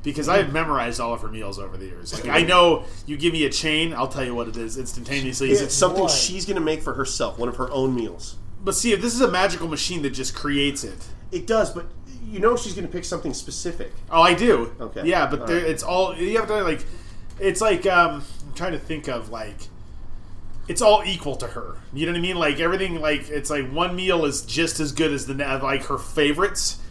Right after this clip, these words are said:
Speaker 1: Like, of-, and, like, there's
Speaker 2: Mm-hmm.
Speaker 1: nine of 'em. There, I, I've heard her, like, crave each individual one at different times. There's no, like,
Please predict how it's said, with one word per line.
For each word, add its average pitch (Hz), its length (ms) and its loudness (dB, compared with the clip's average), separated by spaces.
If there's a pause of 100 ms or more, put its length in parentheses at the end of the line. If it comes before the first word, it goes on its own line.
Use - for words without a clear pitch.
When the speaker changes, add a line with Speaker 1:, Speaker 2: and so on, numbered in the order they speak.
Speaker 1:
Like, 147 200 2
of-, 143 180 0
and, 139 140 -2
like, 139 160 -2
there's 147 180 2
Speaker 2:
Mm-hmm. 135 80 -2
Speaker 1:
nine 151 220 4
of 120 120 -4
'em. - 220 -8 (540)
There, - 180 6
I, 165 260 2
I've 170 200 0
heard 180 180 6
her, 170 160 6
like, 135 340 -2
crave 165 400 2
each 170 240 -4
individual 147 520 0
one 135 160 -2
at 113 120 -4
different 123 300 -6
times. 104 460 -6
There's 127 200 -4
no, 127 160 -4
like, 117 360 -6